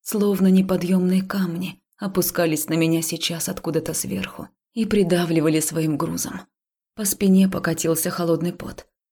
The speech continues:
Мне стало так больно, что я не могла сделать полноценного вздоха. Разве такое возможно? Два близких человека,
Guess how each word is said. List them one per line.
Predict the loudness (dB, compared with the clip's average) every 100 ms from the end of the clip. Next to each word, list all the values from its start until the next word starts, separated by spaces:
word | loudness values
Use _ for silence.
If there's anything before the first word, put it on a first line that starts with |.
| -4
Мне | 4 4
стало | 2 -2 -2 -2 -6
так | -10 -10 -8
больно, | -8 -8 -8 -10 -12 _ _ _
что | -4 0
я | 4
не | 4
могла | 4 2 0 0
сделать | 0 0 -2 -4
полноценного | -2 0 0 0 2 2
вздоха. | 0 -2 -6 -6 -8 -10 _ _ _ _ _ -6
Разве | -2 0 0 -4
такое | -6 -4 -2 0
возможно? | 0 2 2 2 -4 -8 _ _ _ _
Два | 0 2 2
близких | 4 2 2 0 -4
человека, | -2 -2 -2 -2 -4 -8